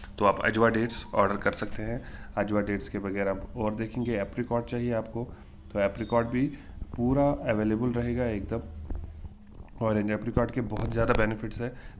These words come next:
ब्लैक किशमिश जो लंबी रहती है ये बहुत कम रहती है मार्केट में, तो आप देख सकते हैं ये। और तो चलिए अब finally हम प्राइस की बात करें। प्राइसेस जो हमारे पास हैं वो मैं पूरा, आप अगर हमारे डिस्क्रिप्शन में जाएंगे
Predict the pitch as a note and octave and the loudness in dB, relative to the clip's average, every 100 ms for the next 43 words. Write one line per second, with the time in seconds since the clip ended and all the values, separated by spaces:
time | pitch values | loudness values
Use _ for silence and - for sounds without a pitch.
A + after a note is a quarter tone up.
0 | G#2 A2+ C3 C3+ C3+ - C3 C3 A#2 A2 | -2 4 6 4 -2 0 2 4 4 4
1 | B2 C#3 G#2+ - G2 - A2+ G#2+ G#2+ A2 | 4 4 2 0 -4 -4 -4 -4 -4 -6
2 | - A#2 B2 A#2+ C3+ C#3 A#2+ - F#2+ A#2 | -4 -2 -2 -2 0 2 2 0 -6 -4
3 | C#3 - - - - - - G#2 G2+ G2+ | -6 -8 -12 -12 -14 -16 -8 -6 -4 -4
4 | G2+ B2 - C3+ B2+ A2+ F2 G#2+ - _ | -6 -8 -6 -2 -2 0 2 0 -4 _
5 | _ _ - - - - - D3 D3 E3+ | _ _ -20 -20 -12 -8 2 4 4 4
6 | E3 E3 C3 B2+ C3+ C#3+ C#3 C3 A2+ A2+ | 2 6 6 8 8 8 6 6 6 6
7 | - C#3+ A#2 - G#2 A#2+ D3 - - A#2+ | 4 6 6 4 0 0 -2 -8 -4 6
8 | A#2+ C#3 E3+ E3 E3+ D#3+ D#3 B2+ A2+ - | 8 8 6 6 6 6 6 6 6 6
9 | C#3 B2+ A2+ A2+ A#2 A#2+ C#3+ D#3 D3+ D#3 | 4 4 4 2 2 4 6 6 4 6
10 | B2 G#2 G2+ G#2+ G#2+ G#2+ G#2+ G#2+ - - | 10 10 10 6 6 6 6 4 4 2
11 | C#3 - D#3+ C#3+ A2 G2 A2 | 2 4 4 6 6 6 2